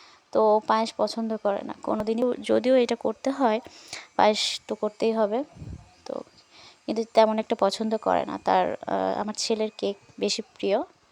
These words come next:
মিষ্টি বা আপনার হচ্ছে,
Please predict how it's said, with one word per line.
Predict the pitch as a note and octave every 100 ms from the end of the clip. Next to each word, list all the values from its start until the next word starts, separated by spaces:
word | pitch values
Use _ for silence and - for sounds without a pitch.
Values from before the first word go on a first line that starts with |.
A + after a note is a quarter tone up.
| _ _ - _ _ _ _ _ _ _ _ _ _ -
মিষ্টি | A3+ B3 - - A#3+
বা | G#3+ A3 A3
আপনার | A3 - A3 A3
হচ্ছে, | G#3+ G#3 - A3 G#3